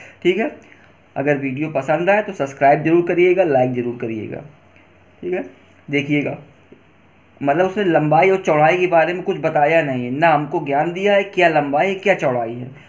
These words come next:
लेकिन बस कह रहा है कि, अ, लंबाई चौड़ाई से चार मीटर अधिक है। तो चलिए पहले हम मान लेते हैं, माना,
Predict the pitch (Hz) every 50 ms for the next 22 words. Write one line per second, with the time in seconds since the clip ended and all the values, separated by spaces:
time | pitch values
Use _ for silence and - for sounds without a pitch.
0 | - - - 151 143 165 170 160 160 165 160 - - 185 165 147 139 135 135 135
1 | 139 135 139 151 147 151 147 139 143 139 135 131 - - - 139 143 139 131 139
2 | 139 139 151 165 190 185 - - - 147 143 143 143 151 165 170 175 165 156 -
3 | 165 139 139 147 143 139 143 139 131 185 202 - - - - - 135 131 131 131
4 | 123 120 - 117 - - - - - - - - - 147 - 160 147 156 165 185
5 | 190 185 - - - - 147 143 143 151 156 147 147 151 160 165 175 175 170 175
6 | 180 175 156 147 139 139 139 151 175